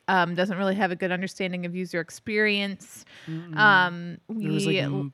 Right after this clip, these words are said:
Speaker 2: pop-ups and modals <laughs> that you couldn't click, like, where you would try to click it and it would move.
Speaker 1: Stuff that looked like buttons but didn't function like buttons.
Speaker 2: Yeah.
Speaker 1: Um, uh,
Speaker 2: Basically, all we found out was they have a bowling alley that has a <laughs> chocolate milk bar in it.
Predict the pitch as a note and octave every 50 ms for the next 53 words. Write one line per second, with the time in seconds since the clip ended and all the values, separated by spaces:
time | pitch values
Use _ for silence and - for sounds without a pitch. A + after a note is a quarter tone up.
0 | _ - - - D#3+ D#3 D3 - D#3+ D3 C#3 - - - - C#3+ C3+ C3 C3 C3
1 | C3+ C#3 D3 D3 D3 C#3+ C#3 C#3 C#3 C3+ C3 C3 C3 - - - - _ - C#3+
2 | C#3 E3 E3 D#3+ C#3+ C3+ - E3 E3 D3+ D3 C#3+ - D#3+ D3+ - - C#3 - D#3
3 | C#3+ C3 D3+ D#3 D3+ D3+ D3+ D3 C#3+ C3+ - _ _ _ _ _ - - - E3
4 | D#3 - - D#3 D3+ - D#3 D3 C#3+ C#3+ C#3+ C3+ B2+ B2 C3 C3+ C3+ C3+ C#3 C#3
5 | C#3 C#3 C#3 - _ _ _ _ _ - - C4 - - B3+ F3 G#3+ G#3+ G#3+ -
6 | G#3+ G#3 G#3+ - G#3 - C#3+ F#3+ G3+ G3+ - F#3+ F3 F3+ E3 D#3 E3+ - - F#3
7 | F3+ F3 - A3 G3 F#3 F3+ F3 F3+ - G3+ F3+ - - F3 F3 E3 E3 E3 E3
8 | - - - C#3+ C#3 F#3 F#3 F3 D#3 D3 C#3 C3+ C3+ D#3+ F3 - - - - -
9 | _ _ _ _ _ _ - - _ _ - _ _ _ _ _ _ _ _ _
10 | _ _ _ - - G#3+ G#3+ G3 F#3 F3+ F3+ F3+ F3 F3 F3+ F3 C#3+ - F3+ F#3+
11 | G3+ G#3 - - G3 G3+ G3+ F3 D#3+ E3 E3 D#3+ D3+ - E3 D#3+ D#3 D#3 D#3 D3+
12 | D3 D3+ D3+ C3+ D3 D3 C#3 C#3+ D3 C#3 C#3 C3 C3 - _ - E3+ E3 F3 F#3
13 | F#3 F#3 F3+ F3+ F3+ F3+ D#3+ D#3 E3 E3 E3 E3 D#3 D3 D#3 D3 - - C4+ D3+
14 | D3 D3 D3 C#3 D3 D#3 D3 C#3+ C3 - - - - D#3+ D3+ D3+ D3 - - D#3+
15 | D3+ C#3+ C3+ C#3+ D3 D3+ D3+ - - - C#3+ C3+ C3 C3+ C#3 C#3+ C#3+ - D#3+ -
16 | -